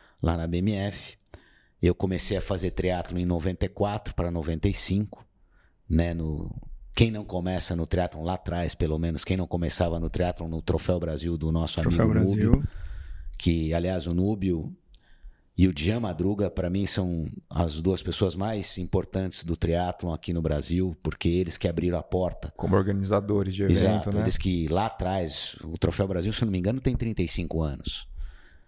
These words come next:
Speaker 1: né? E, e o Triatlo Internacional de Santos, se bobear, tem isso também. E o Djan também, pela, pela, pela questão do Djan ter se envolvido com Iron Man, se eu não me engano, em noventa e seis, noventa e sete também,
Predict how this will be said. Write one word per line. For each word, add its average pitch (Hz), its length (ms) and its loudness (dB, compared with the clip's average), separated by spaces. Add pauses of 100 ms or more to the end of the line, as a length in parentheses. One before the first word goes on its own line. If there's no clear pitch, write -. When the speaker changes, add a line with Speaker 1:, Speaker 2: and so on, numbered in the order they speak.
(140)
Speaker 1:
né? 80 400 0
E, 76 540 0
e 78 80 2
o 82 120 2
Triatlo 85 400 -2
Internacional 82 480 2
de - 60 -6
Santos, 113 380 -2
se - 160 -6
bobear, 87 280 2
tem 82 220 -4
isso - 180 -4
também. 73 380 -2 (840)
E 87 120 8
o 90 40 4
Djan 85 280 0
também, 101 420 0
pela, 82 440 -2
pela, 80 680 -2
pela 85 320 2
questão 90 400 0
do 85 140 0
Djan 85 420 0 (920)
ter 120 160 10
se 110 160 -4
envolvido 92 400 0
com 90 160 -2
Iron 78 180 -2
Man, 85 300 0
se - 140 -4
eu - 20 0
não 78 80 0
me 82 60 2
engano, 87 160 4
em - 20 0
noventa 80 340 0
e - 60 -4
seis, 90 260 0
noventa 80 320 -2
e 73 60 0
sete - 320 -2
também, 87 400 0